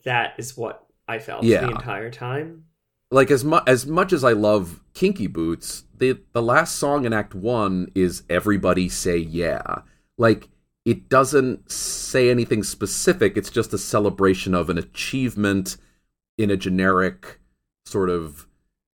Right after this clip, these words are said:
Speaker 2: "Everybody say yeah!" Like, "Yay!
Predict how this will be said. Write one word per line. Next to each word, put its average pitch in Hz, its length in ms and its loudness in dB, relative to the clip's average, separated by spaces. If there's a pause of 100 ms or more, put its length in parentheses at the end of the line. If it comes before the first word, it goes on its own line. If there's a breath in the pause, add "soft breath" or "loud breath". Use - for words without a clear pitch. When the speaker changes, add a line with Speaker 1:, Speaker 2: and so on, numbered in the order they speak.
(300)
Speaker 2:
"Everybody 135 840 0 (400)
say 196 260 2
yeah!" 196 760 8
Like, 107 320 -2 (560)
"Yay! 180 840 4